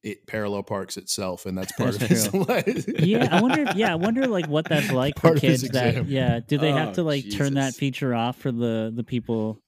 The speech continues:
Speaker 2: that have self-driving vehicles, uh, for the, the parallel? I
Speaker 3: It's
Speaker 2: did not have to
Speaker 3: definitely
Speaker 2: parallel
Speaker 3: cheating.
Speaker 2: par-, I did not have to parallel park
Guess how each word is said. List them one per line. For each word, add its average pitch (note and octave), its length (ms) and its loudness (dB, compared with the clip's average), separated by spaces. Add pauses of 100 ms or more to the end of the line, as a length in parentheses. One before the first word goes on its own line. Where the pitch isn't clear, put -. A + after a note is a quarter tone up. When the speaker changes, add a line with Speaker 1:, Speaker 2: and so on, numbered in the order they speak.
Speaker 2:
that A2 180 -4
have A2 460 -6
self-driving A2 520 -4
vehicles, G#2+ 580 -6
uh, G2 420 -6
for A#2+ 120 -10
the, G#2 300 -10
the G#2+ 80 -12
parallel? A2 380 -6 (560)
I C#3 140 2
Speaker 3:
It's G3 100 0
Speaker 2:
did C#3+ 180 2
not A#2+ 60 2
have A#2+ 100 0
to - 60 0
Speaker 3:
definitely F#3 180 2
Speaker 2:
parallel D3+ 320 2
Speaker 3:
cheating. D#3+ 140 -10
Speaker 2:
par-, D#3 100 -10 (240)
I C3+ 80 2
did E3+ 140 0
not B2 160 0
have C#3+ 100 -4
to - 80 -12
parallel D3 300 -2
park D3+ 260 -4